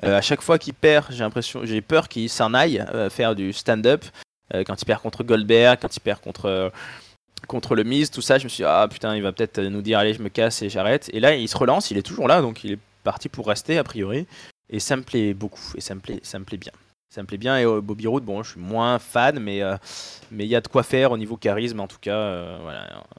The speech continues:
les entrées glorieuses, ça me plaît bien. Et voilà, j'ai dit mon top, j'ai dit mon flop, j'ai dit ma note, et bien on va en rester là pour cet épisode. J'espère que ça vous aura plu, euh, de m'entendre parler de ce Monday Night Raw. J'espère que le Monday Night Raw en lui-même vous a plu, mais n'hésitez pas à me dire si vous êtes d'accord ou non avec cette analyse,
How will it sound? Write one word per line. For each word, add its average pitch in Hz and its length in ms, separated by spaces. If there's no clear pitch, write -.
les 98 160
entrées 101 220
glorieuses, 104 340
ça - 140
me 98 40
plaît 104 160
bien. 95 180
Et 135 80
voilà, 131 340
j'ai 165 140
dit 143 80
mon 135 140
top, 175 180
j'ai 147 100
dit 135 80
mon 123 80
flop, 170 200
j'ai 143 120
dit 123 100
ma 120 120
note, 175 260
et - 20
bien 131 120
on - 20
va 120 80
en 120 60
rester 185 280
là 180 120
pour 160 140
cet - 180
épisode. 147 340
J'espère 139 220
que - 80
ça 127 80
vous 117 160
aura 113 160
plu, 233 380
euh, 135 60
de 123 60
m'entendre 123 340
parler 123 220
de 123 60
ce 123 80
Monday 117 180
Night 107 160
Raw. 170 140
J'espère 147 300
que 135 100
le 123 40
Monday 110 200
Night 113 200
Raw - 140
en 123 60
lui-même 123 260
vous 113 160
a - 60
plu, 175 260
mais 160 140
n'hésitez 110 260
pas 135 120
à - 20
me 123 60
dire 139 120
si - 140
vous 107 80
êtes 110 100
d'accord 131 420
ou 117 80
non 127 200
avec 107 180
cette - 180
analyse, 120 580